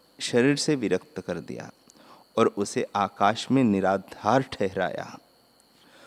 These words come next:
निदान जब विलक्षण हो-, होना चाहता, तब विलक्षण हो जाता और जब शरीर में व्यापा चाहूं, तब व्याप जाता।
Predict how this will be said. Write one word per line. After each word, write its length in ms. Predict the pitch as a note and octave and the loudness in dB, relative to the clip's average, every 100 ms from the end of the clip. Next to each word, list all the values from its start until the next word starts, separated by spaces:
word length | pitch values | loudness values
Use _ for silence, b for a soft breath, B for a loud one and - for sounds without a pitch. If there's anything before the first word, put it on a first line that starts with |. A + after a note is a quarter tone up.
| b b b - | b b b 4
निदान 400 | C3+ D#3 E3 F3+ | 6 8 6 6
जब 200 | F3+ D#3 | 4 4
विलक्षण 540 | A2 A2+ - - E3+ | 4 4 2 2 2
हो-, 180 | C#3 B2 - - _ - | 4 0 -2 -20 _ 0
होना 260 | G#2+ A2+ A2+ | 6 8 6
चाहता, 460 | A2 G2 G#2 A#2+ | 4 -2 0 -2
तब 300 | C3+ C#3+ C3 G#2+ | 0 -2 -4 0
विलक्षण 460 | G2 A2+ - G#2+ | 0 0 0 -2
हो 160 | G2+ F#2+ | 0 -4
जाता 420 | E2+ E2+ D#2+ F2+ - b b b b - | -4 -4 -4 -6 -10 b b b b 2
और 160 | G#2+ G2+ | 2 4
जब 180 | G#2+ - - - | 0 -2 -20 -16
शरीर 440 | - G#2 G#2 C#3+ | -6 0 4 6
में 200 | D3+ C#3+ | 6 6
व्यापा 580 | A#2 F#2+ F#2+ G#2 G#2 - - | 6 2 2 2 0 0 -4
चाहूं, 400 | G#2 G2 G2 G#2+ A#2+ B B - | 0 2 4 2 2 B B 4
तब 120 | A2 | 4
व्याप 360 | F#2+ F#2 E2+ - | 4 0 0 -4
जाता। 520 | F#2+ - D2 C#2 - | -10 -10 -14 -16 -20